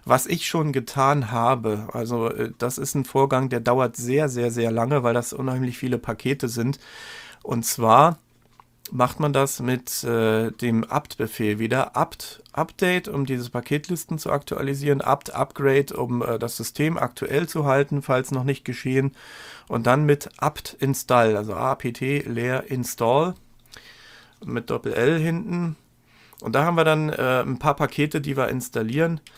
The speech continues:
Zum einen mate minus core,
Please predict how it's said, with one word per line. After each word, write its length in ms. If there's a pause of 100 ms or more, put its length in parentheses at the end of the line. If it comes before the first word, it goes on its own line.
(480)
Zum 200
einen 460 (100)
mate 840
minus 420
core, 480